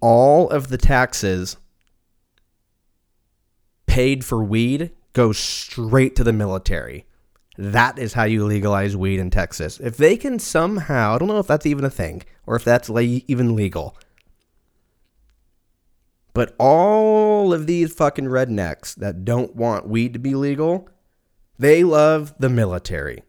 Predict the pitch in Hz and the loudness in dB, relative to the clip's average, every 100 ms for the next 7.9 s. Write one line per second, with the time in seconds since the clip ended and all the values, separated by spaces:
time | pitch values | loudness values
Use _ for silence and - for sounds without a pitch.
0 | _ 151 220 208 147 127 113 104 104 98 | _ 0 2 4 4 2 0 -2 -2 -2
1 | 95 - 92 95 - - 135 156 175 143 | -4 -4 -6 -6 -10 -4 0 0 0 -2
2 | - 135 101 90 95 127 127 107 107 104 | -2 -2 -2 -4 -2 2 2 2 0 0
3 | 95 90 104 101 90 90 87 73 - _ | -2 -4 -6 -4 -6 -6 -6 -6 -14 _
4 | _ _ _ _ _ _ _ _ _ _ | _ _ _ _ _ _ _ _ _ _
5 | _ - - 135 110 85 - 120 127 113 | _ -10 -2 0 0 -4 -6 -6 -4 -6
6 | - 120 - - - 139 156 147 135 107 | -4 -6 -6 -14 -4 0 2 0 0 -2
7 | 113 156 135 - 98 80 80 90 | -2 0 0 0 0 -2 -8 -12